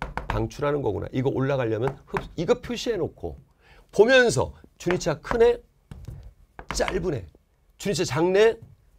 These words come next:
크네. 이렇게 이미지화 시켜놓으란 겁니다. 자, 또 이 십삼 번에도 기억 같은 경우에 이게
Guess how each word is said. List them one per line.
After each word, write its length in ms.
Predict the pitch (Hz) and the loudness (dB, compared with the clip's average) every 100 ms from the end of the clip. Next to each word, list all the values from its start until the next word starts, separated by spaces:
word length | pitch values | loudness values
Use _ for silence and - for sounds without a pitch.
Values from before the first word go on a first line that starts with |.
| - | -14
크네. 280 | - 233 160 - - - | -4 -2 -2 -6 -14 -4
이렇게 520 | - 240 233 - 208 - - | 4 6 6 4 -6 -6 -6
이미지화 600 | 226 269 277 196 196 156 | -2 0 0 0 0 0
시켜놓으란 460 | - 147 110 90 | -2 -4 -2 -4
겁니다. 360 | 80 82 80 - _ _ _ _ _ _ _ _ _ _ | -8 -14 -20 -20 _ _ _ _ _ _ _ _ _ _
자, 280 | - 139 - | 0 0 2
또 420 | - - 123 - _ _ _ _ _ _ _ _ _ _ - 185 | 6 6 6 0 _ _ _ _ _ _ _ _ _ _ -4 4
이 180 | 226 | 4
십삼 560 | 214 - - - 254 247 | 4 -2 -4 2 2 4
번에도 600 | 202 147 98 95 78 76 - | 2 4 2 -2 -4 -10 -2
기억 260 | 170 180 | 4 4
같은 300 | 185 170 147 | 4 0 0
경우에 460 | 123 95 85 87 76 - - - _ - | -2 -2 -4 -8 -8 -10 -10 -18 _ -8
이게 480 | 147 190 190 117 | 4 6 8 6